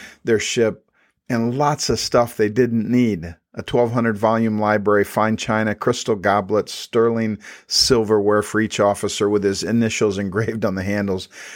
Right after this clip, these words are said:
Unfortunately, there wasn't much room for coal. They took a twelve-day supply for their auxiliary steam engines, and at some point, the ships became trapped in these vast frozen plains of Arctic ice.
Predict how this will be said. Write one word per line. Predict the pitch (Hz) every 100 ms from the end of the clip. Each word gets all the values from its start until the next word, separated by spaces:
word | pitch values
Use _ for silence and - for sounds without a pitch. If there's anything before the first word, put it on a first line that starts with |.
| -
Unfortunately, | 117 113 - 160 160 - 175 151 165
there | 151 143
wasn't | 139 143 147 120
much | 127 -
room | 135 135 131
for | - -
coal. | 131 - 131 92 78 _ _ _ _ _ _ -
They | 117
took | 123 123
a | 113
twelve-day | 127 117 117 120
supply | 113 110 - 104 101
for | - 104
their | 104 98
auxiliary | - 101 98 113 110 107 101
steam | - - 113 104
engines, | 104 101 92 92 95
and | 104
at | -
some | - 147
point, | 143 143 117 110 - - - -
the | 107
ships | - 135 - -
became | 123 - 117 107
trapped | 104 - 123 123 127 -
in | 107 110
these | 104 95
vast | 95 107 107 113 -
frozen | - 117 113 107 101
plains | - 113 107 101 92
of | 92 80
Arctic | 98 95 - 92 - -
ice. | 87 80 - -